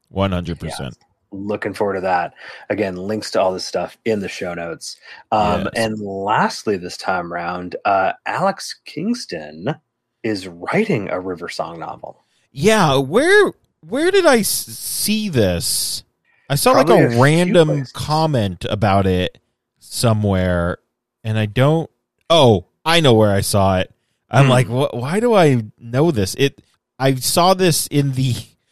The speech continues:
Speaker 1: in the Idiot's Lantern comments as it was, uh, be happening. Somebody posted it in there.
Speaker 2: Oh, interesting. I
Speaker 1: Yeah,
Speaker 2: totally
Speaker 1: what
Speaker 2: missed that.
Speaker 1: Yeah, which is very weird.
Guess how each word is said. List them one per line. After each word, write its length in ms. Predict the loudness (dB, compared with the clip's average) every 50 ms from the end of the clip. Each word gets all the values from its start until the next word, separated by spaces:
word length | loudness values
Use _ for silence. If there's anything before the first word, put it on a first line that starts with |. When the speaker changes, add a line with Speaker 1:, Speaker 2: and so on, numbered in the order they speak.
| _ _ _
Speaker 1:
in 220 | -6 -6 -4 -2
the 260 | -2 -2 -2 -2 0 0
Idiot's 340 | 2 2 2 2 0 0 0
Lantern 720 | 0 0 0 0 0 2 2 2 2 2 0 -2 -4 -6 -10 _ _ _ _ _ _ _ _
comments 840 | -8 0 2 4 4 4 4 2 0 -2 -4 -6 -4 -4 -4 -4 -8 -12 _ _ _ _ _ _ _ _
as 280 | -2 0 2 2 4 2
it 100 | 0 0
was, 500 | 0 0 0 0 0 -2 -2 -4 -4 -6 -4 -2
uh, 460 | 0 2 2 2 0 0 0 -2 -2
be 300 | -4 -4 -4 -4 -4 -6 -8
happening. 540 | -4 0 0 0 2 0 -2 -4 -4 -6 -4
Somebody 560 | -2 0 0 2 2 0 0 0 -2 -4 -6 -10 _ _ _
posted 480 | -4 -2 0 0 0 -2 -4 -6 -6 -8
it 120 | -8 -8
in 180 | -8 -8 -8 -8
there. 300 | -10 -8 -8 -8 -10 -10 _ _ _ _ _ _ _ _ -2
Speaker 2:
Oh, 160 | -2 -2 -2 -2
interesting. 560 | -6 -8 -8 -8 -10 -10 -8 -8 -8 -8 -2
I 80 | 2 2
Speaker 1:
Yeah, 100 | 4 4
Speaker 2:
totally 220 | 4 2 2 0 -2
Speaker 1:
what 80 | -6 -10 -16
Speaker 2:
missed 200 | -20 -20 -20 -16
that. 240 | -12 -12 -10 -12 -12 _
Speaker 1:
Yeah, 500 | -4 0 2 2 2 2 0 -2 -4 -6 -10 -14 _ _ _ _ _ _ _
which 100 | _ -12
is 60 | -10
very 300 | -2 0 2 2 2 2
weird. 440 | 2 0 0 -2 -2 -2 -4 -6 -8